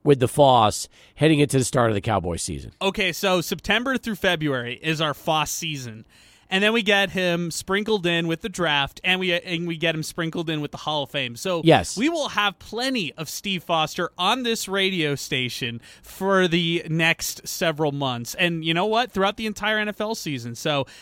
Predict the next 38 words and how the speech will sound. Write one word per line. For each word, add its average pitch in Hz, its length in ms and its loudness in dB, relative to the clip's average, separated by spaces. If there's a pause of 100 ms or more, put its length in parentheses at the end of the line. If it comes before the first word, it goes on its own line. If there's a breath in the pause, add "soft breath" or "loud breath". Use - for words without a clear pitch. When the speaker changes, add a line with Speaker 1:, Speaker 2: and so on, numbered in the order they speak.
Speaker 2:
uh, 143 200 0
even 214 300 0
though 226 420 4
we 185 180 0
haven't 175 340 0
talked 180 300 -2
to 233 120 2
him, 220 180 -2
he, 190 240 -8
he's 214 160 -8
kinda, 330 180 -2
like, 285 180 -4
in 214 100 -4
hibernation 180 840 -2
right 120 240 -4
now, 117 240 -2 (200 soft breath)
and 160 140 2
we'll 196 320 6
unleash 170 460 0
the 151 80 -6
beast 139 340 -4
next 123 240 -10
week. 110 320 -16
Speaker 1:
I'm 185 140 8
looking 190 260 6
forward 156 320 8
to 110 160 0
it. 73 140 -8
But 139 100 2
just 208 220 6
to 262 40 2
give 285 200 2
you 285 100 10
a 262 80 12
warning, 202 480 8
a 135 60 2
heads 196 240 8
up, 170 300 8